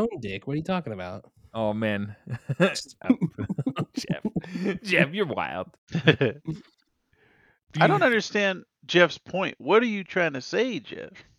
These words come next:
Speaker 2: The crown jewel of V R gaming
Speaker 3: Uh-huh.
Speaker 2: would be Alyx, right?
Speaker 3: Yes.
Speaker 1: Yes.
Speaker 2: Even that is getting praise for coming out of V R,
Speaker 3: Uh,
Speaker 2: A K A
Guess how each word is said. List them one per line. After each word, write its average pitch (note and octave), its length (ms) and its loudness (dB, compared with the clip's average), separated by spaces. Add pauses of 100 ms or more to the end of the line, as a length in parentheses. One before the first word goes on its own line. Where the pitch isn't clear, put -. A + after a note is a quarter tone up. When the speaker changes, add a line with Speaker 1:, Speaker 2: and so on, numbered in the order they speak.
(460)
Speaker 2:
The C3 140 0
crown E3+ 720 2
jewel A2+ 680 0 (180)
of B2 280 0
V A#2 240 0
R G#2 160 0
gaming F#2 480 -10 (200)
Speaker 3:
Uh-huh. A2+ 500 -8
Speaker 2:
would B2+ 180 4
be - 240 0
Alyx, C#2+ 520 -6
right? F2+ 360 -6
Speaker 3:
Yes. - 480 2 (600)
Speaker 1:
Yes. - 360 -10 (520)
Speaker 2:
Even D3 460 6
that F#2 460 -4 (380)
is A2+ 180 -2
getting G#2+ 300 -4
praise G#2 560 0
for G2+ 160 -4
coming G2+ 360 -2 (160)
out F#2+ 300 -2
of G#2 180 -4
V F#2 200 -4
R, - 380 -6
Speaker 3:
Uh, - 1200 -12
Speaker 2:
A C3 100 6
K C3 140 4
A G#2+ 540 2